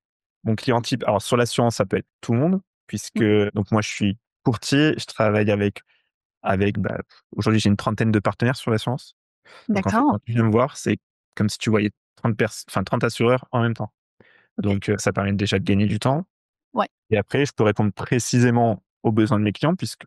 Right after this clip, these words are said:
Speaker 1: bah, il y a des demandes qui sont des fois atypiques, ou sur le pro, c'est, bah, vraiment personnalisé, encore plus. Donc, je peux vraiment répondre à la, à la demande précise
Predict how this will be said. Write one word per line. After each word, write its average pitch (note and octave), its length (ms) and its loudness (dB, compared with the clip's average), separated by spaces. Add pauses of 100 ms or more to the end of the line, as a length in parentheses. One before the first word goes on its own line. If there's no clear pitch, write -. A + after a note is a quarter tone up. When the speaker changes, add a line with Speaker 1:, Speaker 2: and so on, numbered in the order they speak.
Speaker 1:
bah, - 80 0
il - 20 -6
y G#2 60 0
a - 20 -2
des G#2 80 0
demandes G#2+ 240 2
qui - 80 -10
sont - 140 -4
des G#2 80 0
fois G2+ 160 0
atypiques, C#3+ 560 0 (720)
ou G2+ 140 0
sur - 120 -4
le G#2+ 80 0
pro, A#2 280 0
c'est, G2 200 0
bah, F#2 140 -2
vraiment G#2+ 440 2
personnalisé, G#2+ 680 0 (120)
encore A2 220 -4
plus. - 300 -8 (440)
Donc, G#2 120 0
je - 60 -10
peux G#2+ 100 2
vraiment A#2+ 260 4
répondre B2 300 2
à A2+ 60 2
la, G#2+ 380 0 (180)
à A2 80 4
la G#2+ 80 4
demande A2+ 260 2
précise B2 580 -4